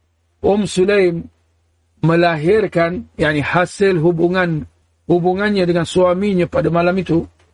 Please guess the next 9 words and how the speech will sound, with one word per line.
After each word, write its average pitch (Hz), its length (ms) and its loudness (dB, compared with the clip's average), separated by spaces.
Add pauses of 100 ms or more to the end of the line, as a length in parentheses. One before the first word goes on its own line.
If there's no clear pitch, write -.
(240)
yani, 160 240 -2
selepas 175 480 -2
sembilan 165 240 0
bulan, 165 320 0 (800)
dia 185 160 4
melahirkan 180 720 0
seorang 185 720 0 (1120)
anak 175 480 -2
lelaki. 160 640 0